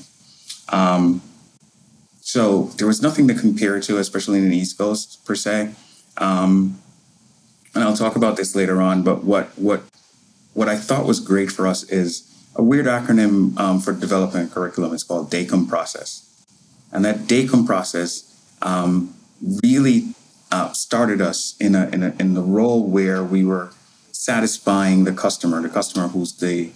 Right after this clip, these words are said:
the employer. And I, and I think the reason why we're successful and why we're different is because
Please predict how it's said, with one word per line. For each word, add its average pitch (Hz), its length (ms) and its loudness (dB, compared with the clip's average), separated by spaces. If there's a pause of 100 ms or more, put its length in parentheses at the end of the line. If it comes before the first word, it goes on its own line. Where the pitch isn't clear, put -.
(240)
the 98 100 2
employer. 85 640 -2 (380)
And 110 120 0
I, 107 60 4
and 107 240 0
I 107 80 2
think 143 460 2 (260)
the 107 80 2
reason 101 360 4
why 95 240 4
we're 95 380 2
successful 90 600 -6
and 90 120 -4
why 87 160 -2
we're 92 240 -2
different 90 460 -6
is - 180 -14
because 90 560 -8